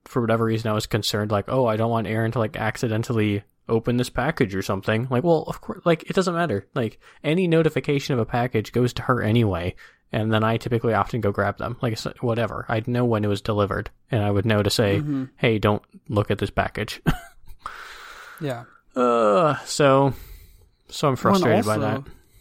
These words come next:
Speaker 2: when it, with it being Christmas time, you, like, should always be careful opening packages, 'cause, like,
Speaker 1: Mm-hmm.
Speaker 2: if you get caught snooping, Santa will blow your eyes out.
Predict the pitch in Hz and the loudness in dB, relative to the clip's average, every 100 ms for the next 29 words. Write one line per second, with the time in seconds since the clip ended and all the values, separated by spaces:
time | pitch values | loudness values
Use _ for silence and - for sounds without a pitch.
0 | - - - 160 170 - 160 156 156 160 | -20 -20 0 4 4 2 -4 -2 2 4
1 | 151 - 165 - 147 - - 139 127 127 | 2 2 -2 0 -2 -2 -4 -4 -4 -4
2 | 131 135 127 - 139 139 135 - 131 175 | -4 -4 -6 -6 -4 -4 -6 -6 -4 -4
3 | 131 120 127 117 - 117 113 - 110 - | -2 -2 -2 -6 -6 -6 -8 -10 -10 -8
4 | - 127 127 127 131 113 156 - _ _ | -10 -8 -8 -4 -2 0 -2 -4 _ _
5 | _ _ _ - 156 160 156 165 160 - | _ _ _ -8 -2 0 0 2 2 0
6 | - 165 185 151 127 - 147 151 151 135 | 0 2 2 0 -2 -2 0 0 0 0
7 | 127 135 139 127 123 139 135 110 - | 2 2 4 2 2 0 -2 -6 -8